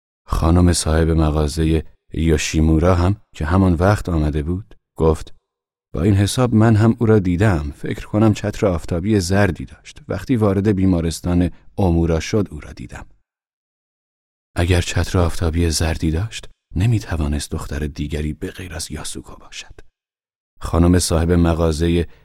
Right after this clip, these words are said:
یوشیمورا گفت: "حدود ساعت دو و نیم بعد از ظهر چتر آفتابی زرد را دیده و صاحب خاروبار فروشی هم او را حدود ساعت یک دیده بود. به نظر می رسید او اول در درمانگاه کوروتا، بعد بیمارستان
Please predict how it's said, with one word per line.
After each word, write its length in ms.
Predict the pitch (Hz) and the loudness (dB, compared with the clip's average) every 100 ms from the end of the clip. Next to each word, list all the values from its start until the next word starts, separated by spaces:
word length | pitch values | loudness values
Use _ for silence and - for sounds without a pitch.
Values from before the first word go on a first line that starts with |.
| - | -8
یوشیمورا 600 | 80 - 87 82 82 90 | -6 -4 0 0 2 0
گفت: 420 | 90 110 - - - _ _ | 0 -4 -10 -20 -20 _ _
"حدود 340 | - 87 95 98 | -6 0 2 2
ساعت 400 | - 85 82 101 | 2 -2 0 0
دو 180 | 87 85 | 0 2
و 120 | 80 | 2
نیم 220 | 85 90 | 2 2
بعد 240 | 82 76 | 0 -2
از 120 | 78 76 | -4 -2
ظهر 320 | 87 85 85 | -2 -2 -4
چتر 360 | - - - | -10 -12 -6
آفتابی 520 | 85 76 - 78 87 80 | -4 -4 -4 -2 0 0
زرد 440 | 85 82 80 - | 0 -2 -2 -4
را 100 | 78 | -4
دیده 380 | 76 73 92 110 _ _ - | -4 -4 -4 -6 _ _ -6
و 100 | 71 | -4
صاحب 360 | 80 80 92 | 0 2 2
خاروبار 440 | 87 85 80 78 76 | 0 0 0 0 -2
فروشی 420 | - 78 76 98 | -4 -4 -2 -2
هم 200 | 90 92 | 0 -2
او 80 | 92 | -2
را 140 | 87 | -2
حدود 320 | 78 78 82 87 | -2 -4 -2 -2
ساعت 380 | - 80 80 | -4 -6 -4
یک 420 | 98 90 98 - - | -4 -2 -2 -4 -18
دیده 260 | 57 - | -18 -18
بود. 300 | _ _ - _ _ _ _ _ _ - | _ _ -20 _ _ _ _ _ _ -2
به 80 | 101 | 2
نظر 300 | 92 - 90 | 2 2 2
می 120 | 85 | 2
رسید 380 | 80 - 80 76 - | 0 -2 -4 -6 -4
او 200 | 101 92 | -4 -2
اول 320 | 80 90 87 | -2 0 0
در 160 | 85 | 0
درمانگاه 640 | 80 82 80 78 78 78 82 | 0 0 0 0 0 -2 -4
کوروتا، 580 | - 73 71 - 107 - _ - | -4 -6 -6 -4 -6 -6 _ -8
بعد 340 | 76 90 90 - | 0 2 2 0
بیمارستان 800 | 85 80 76 73 - 78 80 | 2 2 2 -2 -2 0 0